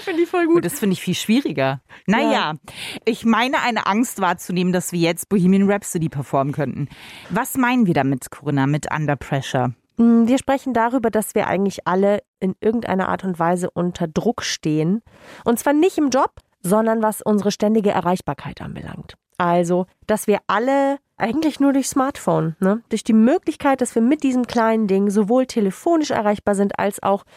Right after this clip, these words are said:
Speaker 1: Mails checken können. Das heißt, die Arbeit ist eigentlich auch immer verfügbar. Wir sind für Familie immer verfügbar, für Freunde immer verfügbar. Wir können natürlich auch Überweisungen einfach mal spontan noch tätigen.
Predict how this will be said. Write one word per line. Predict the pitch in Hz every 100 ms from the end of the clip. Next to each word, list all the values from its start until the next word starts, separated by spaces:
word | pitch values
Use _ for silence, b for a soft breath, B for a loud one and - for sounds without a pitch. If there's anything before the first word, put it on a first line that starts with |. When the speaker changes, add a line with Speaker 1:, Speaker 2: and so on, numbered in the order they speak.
| b -
Speaker 1:
Mails | 240 247 254 -
checken | 240 - 202
können. | - 190
Das | 190 202
heißt, | -
die | -
Arbeit | - 214 226 202
ist | 185
eigentlich | 185 190 -
auch |
immer | - 196
verfügbar. | - 175 - 190 190 190 b b b 196
Wir | 196
sind | 214
für | 208
Familie | 196 208 226 220
immer | 190 190
verfügbar, | - 185 208 - 185
für | 190
Freunde | - 214 202
immer | 190 185
verfügbar. | - 180 196 - 185
Wir | 185
können | - 214
natürlich | 196 185 208 -
auch | 180
Überweisungen | 196 196 190 220 220 202 -
einfach | 175 180
mal | 180
spontan | - 185 185 175
noch | 175
tätigen. | - 180 175 165 170